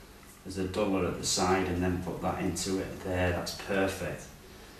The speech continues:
There's quite a lot of paint there, and I've done that for a reason. See how I'm getting rid of the majority? Now I can actually tap 'Cause it's the dark on the brush,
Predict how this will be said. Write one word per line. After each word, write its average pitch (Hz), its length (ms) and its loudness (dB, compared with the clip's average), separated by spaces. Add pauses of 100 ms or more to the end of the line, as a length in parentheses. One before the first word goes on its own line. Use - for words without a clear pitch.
(200)
There's - 180 -6
quite 160 260 6
a - 20 8
lot - 180 6
of - 80 0
paint 156 400 8
there, - 300 0 (100)
and 92 80 -4
I've 90 160 -2
done 139 160 12
that 131 140 8
for 117 200 0
a 110 60 4
reason. 107 460 6
See - 160 2
how 135 160 8
I'm 123 120 8
getting 127 320 6
rid 131 200 10
of - 120 4 (220)
the 123 80 2
majority? 117 720 4 (800)
Now 127 420 8 (100)
I 104 100 -4
can - 180 -2
actually 98 400 2
tap - 480 4 (1000)
'Cause 135 140 2
it's 131 140 6
the 113 100 4
dark 127 380 8
on 98 100 -2
the 92 80 -2
brush, 90 380 -8